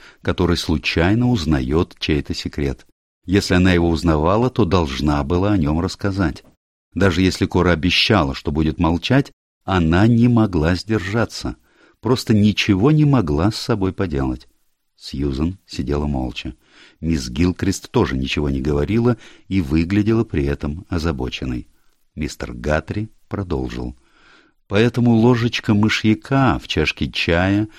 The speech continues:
или коробка с отравленным шоколадом, присланная по почте,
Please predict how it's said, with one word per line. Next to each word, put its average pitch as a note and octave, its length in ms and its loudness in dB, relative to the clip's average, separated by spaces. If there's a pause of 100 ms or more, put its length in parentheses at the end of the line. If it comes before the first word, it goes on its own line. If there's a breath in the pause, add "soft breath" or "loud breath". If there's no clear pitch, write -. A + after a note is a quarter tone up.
(220 loud breath)
или G2+ 200 4
коробка B2+ 400 2
с - 100 -2
отравленным A#2+ 540 2
шоколадом, E2 760 0
присланная F2 560 0
по F2 160 -2
почте, C3+ 520 0